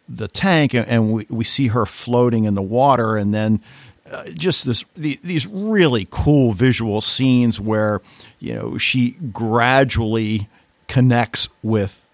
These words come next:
uh, John's brainwaves, and, and, you know, we see her in that, that long gown or, you know, whatever it is, and, and, and eventually she does see Stieg through, you know, John's eyes.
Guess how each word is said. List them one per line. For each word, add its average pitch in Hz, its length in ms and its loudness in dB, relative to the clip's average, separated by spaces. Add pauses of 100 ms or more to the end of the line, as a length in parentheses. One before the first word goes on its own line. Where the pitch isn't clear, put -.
(200)
uh, - 180 -12 (120)
John's 95 500 -4 (520)
brainwaves, 110 800 2
and, 104 220 2
and, 101 340 0
you 107 60 0
know, 104 80 2
we 98 140 -4
see - 180 -2
her 107 180 0
in 101 120 0
that, 98 260 -2
that 101 220 -6 (180)
long 107 420 4 (560)
gown 101 520 2
or, 95 260 -2
you 117 140 2
know, 95 80 0
whatever 101 400 0
it 98 80 0
is, 95 300 -2
and, 101 300 -6
and, 104 360 -2
and 117 120 2
eventually 147 460 0
she - 160 -4
does 131 460 2 (760)
see 147 640 0
Stieg 143 680 0 (640)
through, 139 640 0 (800)
you 110 120 -4
know, 107 100 -2
John's 120 520 0
eyes. 135 600 0